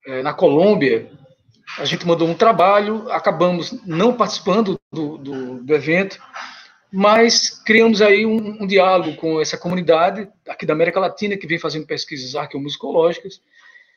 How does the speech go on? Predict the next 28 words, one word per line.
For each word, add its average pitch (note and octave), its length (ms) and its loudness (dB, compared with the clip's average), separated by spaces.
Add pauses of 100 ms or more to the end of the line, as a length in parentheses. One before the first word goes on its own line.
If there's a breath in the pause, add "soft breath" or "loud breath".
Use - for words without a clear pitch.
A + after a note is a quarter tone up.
(320 soft breath)
e F3+ 140 4
aí F3 340 4
eles G3 220 4
também F#3 280 2
têm G3 160 -2
uma, E3+ 220 -2
uma D3 180 -8
coleção F#3 680 2
de, C#3+ 100 -6
de, C3+ 140 -8
de, B2+ 120 -12
de, A#2+ 200 -14
de, A2+ 280 -20 (640)
de D#3 80 -2
arquivos, D3+ 600 -2
de D#3 60 -6
livros D#3 480 -2
sobre F#3+ 360 2
o C#3 80 -14
tema, F#3+ 380 0
e F3+ 40 0
a F3 40 0
gente F3+ 280 -8
mandou E3 300 -6
também E3 220 -8
recentemente - 1200 -12
um C#3+ 320 -8
artigo F#3 500 -6